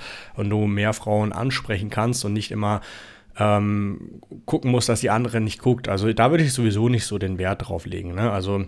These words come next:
natürlich solltest du es ein bisschen cleverer angehen, wenn du jetzt eine Frau ansprichst und das, äh, klappt gut, äh, und, ähm, dann, ähm, will sie, äh,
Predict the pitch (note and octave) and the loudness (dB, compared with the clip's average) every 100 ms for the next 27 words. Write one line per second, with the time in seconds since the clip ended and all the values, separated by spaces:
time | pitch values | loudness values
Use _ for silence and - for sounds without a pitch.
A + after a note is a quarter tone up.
0 | - - F#2 D3+ C3 C3+ A#2+ B2 A2+ A2+ | -6 -4 6 6 8 6 4 2 0 0
1 | A#2+ A2+ - A2+ A2+ - - B2+ A#2+ A#2 | -2 -4 0 2 2 0 0 0 2 2
2 | A2 G#2 F#2+ G#2+ - G#2 G#2 B2 - A#2 | 2 0 -2 -6 -2 -2 0 -2 -2 -2
3 | A2 G#2+ G2 F#2+ - G2+ G2 - G2+ - | -2 -2 -6 -8 -8 -4 -4 -4 -6 -2
4 | B2+ C#3+ C#3 - - - - - A2 G#2 | 0 0 0 -12 -14 -16 -20 -2 2 6
5 | G#2 F#2+ G#2 G2+ - G#2 G2+ G2+ G2+ F#2+ | 4 4 0 0 -2 -2 0 0 -2 -2
6 | F#2+ G2 - - G#2 F#2+ F#2+ F#2+ F#2 F#2+ | -4 -6 -10 -6 -2 -2 -2 -2 -4 -6
7 | F2 E2+ - - - _ _ - - G#2+ | -10 -10 -14 -16 -20 _ _ -4 2 2
8 | G#2 G2+ G2+ G2+ F#2+ F#2 - | 2 0 0 -2 -2 -6 -8